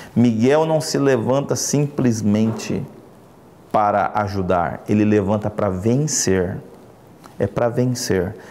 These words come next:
E nós vamos fazer um paralelo muito bonito com esse levantar no final desse capítulo, tá bem?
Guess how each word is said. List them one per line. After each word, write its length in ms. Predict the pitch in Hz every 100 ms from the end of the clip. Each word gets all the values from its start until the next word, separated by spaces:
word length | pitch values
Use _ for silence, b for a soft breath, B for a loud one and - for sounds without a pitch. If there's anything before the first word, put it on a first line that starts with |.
| B
E 60 | 107
nós 140 | 107
vamos 160 | 120 117
fazer 180 | 113 113
um 80 |
paralelo 500 | 113 113 110 107 110
muito 380 | 107 117 202 208
bonito 500 | 160 123 117 131 - B B -
com 200 | 117 117
esse 180 | 113
levantar 600 | 113 110 107 104 113 120 -
no 80 | 117
final 340 | - 110 113
desse 220 | 110 -
capítulo, 480 | 113 - - - -
tá 140 | -
bem? 240 | 107 131